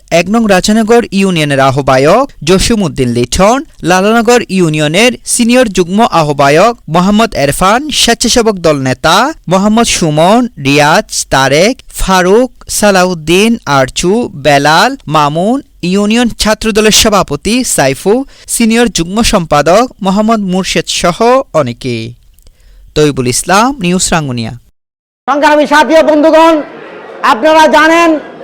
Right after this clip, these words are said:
Speaker 2: বিগত পাঁচই আগস্টের পর হতে এই পর্যন্ত যতগুলো সমাবেশ, মিছিল, মিটিং,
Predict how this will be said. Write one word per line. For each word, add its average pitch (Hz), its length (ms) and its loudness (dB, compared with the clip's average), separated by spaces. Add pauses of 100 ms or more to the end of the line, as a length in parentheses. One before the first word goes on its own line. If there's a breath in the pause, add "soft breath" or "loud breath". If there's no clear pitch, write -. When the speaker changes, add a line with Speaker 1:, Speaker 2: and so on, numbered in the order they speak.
(500)
Speaker 2:
বিগত 285 320 2 (640)
পাঁচই 294 340 4
আগস্টের 311 500 4
পর 320 220 4
হতে 339 300 4 (1500)
এই 330 120 6
পর্যন্ত 330 480 4 (960)
যতগুলো 320 480 4 (240)
সমাবেশ, 311 500 4
মিছিল, 294 460 0
মিটিং, 294 280 2